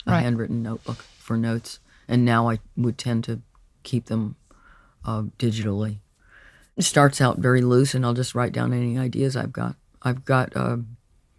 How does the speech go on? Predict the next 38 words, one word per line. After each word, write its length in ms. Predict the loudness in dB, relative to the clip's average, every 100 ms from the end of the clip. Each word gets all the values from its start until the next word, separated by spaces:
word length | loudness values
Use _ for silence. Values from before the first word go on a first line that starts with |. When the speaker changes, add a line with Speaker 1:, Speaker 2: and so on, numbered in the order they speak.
| _ _ _ _ -2
Speaker 1:
a 80 | 4
rough 260 | 6 6
outline 420 | 2 2 2 0 0
of 80 |
the 100 | 0
new 260 | -2 0 -2
one 300 | -2 -2 -4 _ _ -6
ready 320 | -2 0 -2
to 100 | -2
go, 260 | -2 0 -2
but 160 | -4 -4
that 180 | -6 -8 _
really, 500 | -6 0 0 0 0 -2
it's, 160 | -6 -6
it's 240 | -8 -2
interesting 540 | 0 0 0 2 2
how, 300 | 4 4 2 -2 -18 -20 _ _ _ _ -20 -20 -20 _ _ -20 -12
how 240 | 0 4
little 340 | 8 8 8 6
that 180 | 4 2
really 300 | 2 4 2
does 280 | 2 2
for 160 | 0 -2
you 300 | 0 -2 -6 -8
Speaker 2:
Uh-huh. 260 | -4 -4 -4 -2
Speaker 1:
if 80 |
you 100 | 4
haven't 260 | 4 4 0
started 380 | 0 0 2 0
the 80 | -4
book. 300 | -2 -2 0
Speaker 2:
Yeah. 280 | 0 0 -2 _ -2
Speaker 1:
It, 140 | -2 0 0
it, 160 | 2
in 160 | 2 0
fact, 380 | 2 2 2 0
it's, 200 | -4 -4
it, 140 | -6